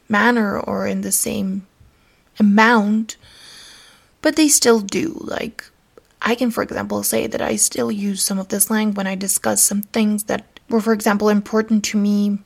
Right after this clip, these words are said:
when I was a teenager, or something that was maybe popular back then, or something that I discovered back then,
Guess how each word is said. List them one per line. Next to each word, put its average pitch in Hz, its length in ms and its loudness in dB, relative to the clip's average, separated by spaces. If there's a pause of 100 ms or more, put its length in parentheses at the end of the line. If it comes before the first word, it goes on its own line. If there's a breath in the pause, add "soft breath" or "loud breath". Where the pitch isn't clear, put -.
(120)
when 214 200 2
I 190 80 -2
was 190 140 -2
a 208 60 -8
teenager, 196 640 -2
or 196 360 2
something 196 320 -2
that - 160 -6
was - 440 -6 (420)
maybe 190 200 -4
popular 226 640 0
back - 320 -6
then, - 360 -6
or 214 160 -4
something 208 360 -6
that - 100 -6
I - 60 -6
discovered 220 720 -2
back - 280 -8
then, - 300 -10